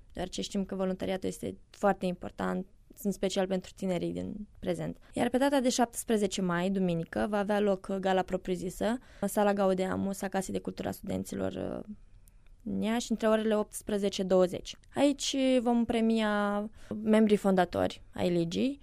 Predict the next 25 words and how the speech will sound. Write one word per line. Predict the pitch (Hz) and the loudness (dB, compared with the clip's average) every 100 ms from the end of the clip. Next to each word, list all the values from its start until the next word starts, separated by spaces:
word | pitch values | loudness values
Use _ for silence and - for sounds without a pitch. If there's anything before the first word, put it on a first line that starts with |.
| - | -18
foștii | - - 240 226 - 220 | -16 0 0 0 0 4
ai | 202 196 | 4 4
și | - | 2
actualii | 185 - 220 208 190 180 | 0 2 4 6 6 4
membri | 180 180 185 | 2 0 0
ai | 175 | -2
Consiliului | 185 180 190 180 180 | -2 -4 -4 -4 -4
Director, | - - 202 - 285 285 285 | -6 -6 -8 0 4 4 2
președinți, | - 202 202 196 254 247 202 | -2 -2 -2 0 2 2 0
vicepreședinți, | 190 196 196 202 190 226 220 | -6 -6 -6 -6 -2 0 0
cadre | - 196 185 | -2 -4 -4
didactice, | 202 208 208 - - 208 202 | -4 -4 -4 -8 -6 -4 -4
sponsori, | 196 - 208 202 - - | -8 -4 -2 -2 -4 -6
parteneri, | 190 190 196 196 190 | -6 -4 -2 0 -2
persoanele | 190 196 220 202 | -4 -4 0 0
care | 190 190 | 0 -2
au | 185 | -2
fost | 202 196 | -6 -6
alături | 190 190 | -8 -6
de | 190 | -4
noi | 190 185 185 196 - - | -4 -4 -6 -8 -18 -12
în | - | -6
ultimii | 190 202 185 | -4 2 4
zece | 180 180 180 | 4 2 -2
ani. | 165 180 | -4 -6